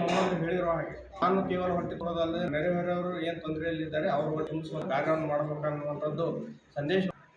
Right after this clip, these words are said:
ಇವತ್ತಿನ ದಿವಸ ಕಳೆದ ವರ್ಷದ ಹಾಗೆ ಇವು ಕೂಡ ಮರಳಿ ನಗರ ಬಾಬನ್ ಸದಸ್ಯರು ಒಂದು ಸ-, ಕಮಿಟಿ ವತಿಯಿಂದ ಮತ್ತೆ ಈ ಜನರಿಗೆ ರಂಜಾನ್ ಕಿಟ್ಟವನ್ನು ನೀಡ್ಬೇಕನ್ನುವಂಥ ಒಂದು,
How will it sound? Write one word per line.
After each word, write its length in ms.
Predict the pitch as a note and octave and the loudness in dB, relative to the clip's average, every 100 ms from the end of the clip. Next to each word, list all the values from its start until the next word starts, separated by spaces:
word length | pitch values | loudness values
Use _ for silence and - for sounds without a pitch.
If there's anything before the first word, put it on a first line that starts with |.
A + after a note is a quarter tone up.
| _ - | _ -2
ಇವತ್ತಿನ 440 | E3+ F3+ F#3 F3+ | 0 2 2 2
ದಿವಸ 240 | F3 F#3+ G#3 | 2 2 2
ಕಳೆದ 440 | - - - F#3 | 0 -2 0 4
ವರ್ಷದ 320 | F#3+ F3 G3 | 6 4 2
ಹಾಗೆ 240 | F3+ F3 F#3 | 4 4 2
ಇವು 320 | F3 F3+ F#3 | 2 2 2
ಕೂಡ 160 | F3+ | 2
ಮರಳಿ 320 | F3 D#3+ F#3 E3 | 2 4 4 2
ನಗರ 240 | - E3+ | 4 4
ಬಾಬನ್ 320 | E3 D#3+ - - - - - - - | 4 2 0 -2 -6 -10 -12 -8 -2
ಸದಸ್ಯರು 680 | G#3 F#3 F#3+ F3+ G3 - - F#3 - - - - C#3+ | 2 2 2 4 2 2 2 0 0 -6 -8 -8 -4
ಒಂದು 160 | D#3+ F3 | 0 2
ಸ-, 960 | G3 - F3 D#3+ D3+ C#3 B2+ A#2+ - D#3 | 2 4 4 6 6 4 4 0 0 2
ಕಮಿಟಿ 340 | F#3 G3 G3+ | 2 4 4
ವತಿಯಿಂದ 360 | E3+ F#3+ E3+ D3+ - - - - | 4 4 2 2 -4 -12 -14 -2
ಮತ್ತೆ 200 | E3+ A3 | 0 4
ಈ 300 | G3+ - F3+ | 4 4 2
ಜನರಿಗೆ 440 | E3+ E3+ F#3 F3+ | 2 0 0 2
ರಂಜಾನ್ 380 | E3 D#3+ F3+ F#3+ | 2 2 2 0
ಕಿಟ್ಟವನ್ನು 520 | F3 D#3 F3 D#3+ D#3+ | 0 2 4 4 2
ನೀಡ್ಬೇಕನ್ನುವಂಥ 680 | D#3 E3 D#3+ E3+ E3 D#3+ D#3+ | 0 0 0 -2 -2 -2 -2
ಒಂದು, 580 | D#3 D#3 D#3 D3+ A#2 - | 0 0 0 -2 -2 -8